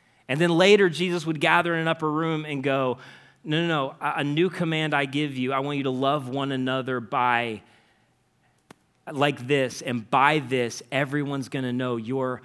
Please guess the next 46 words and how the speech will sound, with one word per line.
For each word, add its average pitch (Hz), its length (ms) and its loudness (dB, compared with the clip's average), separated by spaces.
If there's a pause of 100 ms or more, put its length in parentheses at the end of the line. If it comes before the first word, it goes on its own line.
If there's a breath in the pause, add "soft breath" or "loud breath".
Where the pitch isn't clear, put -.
(140 soft breath)
my 120 280 -2
followers. 104 680 -6
Everyone's 151 420 0
gonna 139 200 -4
know 131 200 -2
that 123 240 -8
you 147 200 0
are 135 160 0
my 120 460 0 (360 loud breath)
disciples." 120 680 -4
And 131 120 -8
so 135 140 -2
Peter 165 380 0
comes 147 240 -4
along 135 240 -2
and 127 60 -2
he 123 40 -2
says 117 380 -4
this. 123 240 -2
So 143 260 0
with 113 160 -6
that 143 180 0
in 143 60 -6
mind, 135 320 -2
'cause 117 120 -6
I 127 80 -2
saw 135 260 -4
it 135 80 -8
happen, 127 340 -4
I 117 80 -4
saw 127 240 -4
it 135 80 -8
go 127 140 -4
down, 120 200 -4
I 120 40 -4
was 113 120 -8
with 117 160 -4
Jesus. 107 360 -8
Husbands, 143 440 -6 (960 soft breath)
in 147 180 2
the 131 100 2
same 165 480 2
way, 135 220 2
just 170 460 4
like 151 360 0
that, 107 440 -2